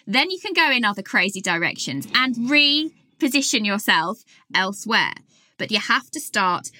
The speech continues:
with making yourself different, making yourself specialised in the first place.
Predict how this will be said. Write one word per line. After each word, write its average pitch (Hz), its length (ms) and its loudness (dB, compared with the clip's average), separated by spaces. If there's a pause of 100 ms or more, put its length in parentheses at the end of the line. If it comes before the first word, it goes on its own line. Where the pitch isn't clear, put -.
with 190 160 -6
making 226 400 2
yourself 214 400 -2
different, - 480 -6 (180)
making 226 440 0
yourself 262 380 0
specialised 180 800 -4
in 175 100 -4
the 170 80 -2
first 160 400 -4
place. - 480 -8